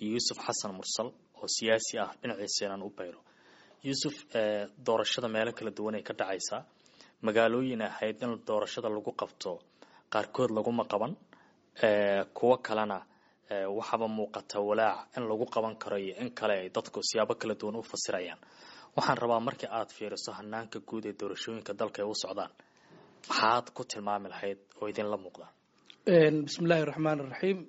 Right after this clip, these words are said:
Speaker 2: Eh, marka hore, eh, waxaan salaamayaa, een, saaxiibada igula jira, eh, dooda,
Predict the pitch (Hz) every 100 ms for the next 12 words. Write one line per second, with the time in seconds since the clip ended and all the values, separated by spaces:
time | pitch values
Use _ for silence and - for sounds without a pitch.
0 | 262 156 143 135 139 143 147 - 147 135
1 | 139 139 - - - - - - 160 143
2 | 139 143 135 - 147 147 139 131 131 135
3 | 139 151 131 127 127 127 123 127 - 143
4 | 131 139 143 151 127 131 143 131 131 131
5 | - 139 123 120 120 135 151 135 156